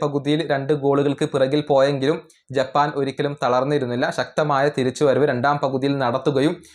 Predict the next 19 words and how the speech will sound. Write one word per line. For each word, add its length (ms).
മൂന്ന് 240
ഗോളുകൾ 420
അവർ 140
നേടുകയും 460
ചെയ്തു 340
എന്നുള്ളതാണ്. 440
ഇവിടെ 200
ബ്രസീലിന്റെ 600
നിരയിലേക്ക് 520
വരുമ്പോൾ 340
ഡിഫൻസും 460
ഗോൾ 180
കീപ്പറും 460
മോശം 360
പ്രകടനമാണ് 680
നടത്തിയിട്ടുള്ളത്. 600
പ്രത്യേകിച്ച് 500
രണ്ട് 260
താരങ്ങളെ 520